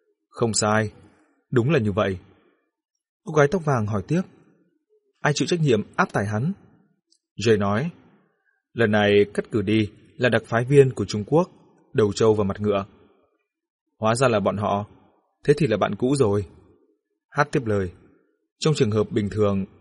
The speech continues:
hai anh chàng này là đủ rồi. Nhưng nếu xảy ra chuyện, hai anh chàng này sẽ chết đầu tiên."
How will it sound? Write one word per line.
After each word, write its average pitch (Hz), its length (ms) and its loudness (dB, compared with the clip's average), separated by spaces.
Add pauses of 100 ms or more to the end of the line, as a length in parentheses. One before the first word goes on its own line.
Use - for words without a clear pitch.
(120)
hai 120 180 -2
anh 117 80 -4
chàng 104 220 0
này 98 80 0
là 98 100 -2
đủ 95 160 -2
rồi. 98 320 -2 (1400)
Nhưng 113 460 2 (160)
nếu 127 180 2
xảy 143 160 2
ra 110 160 2
chuyện, 107 260 0 (340)
hai 151 160 -2
anh 143 40 0
chàng 107 240 0
này 95 260 -2 (240)
sẽ - 100 -4
chết 165 160 -4
đầu 104 180 0
tiên." 104 220 0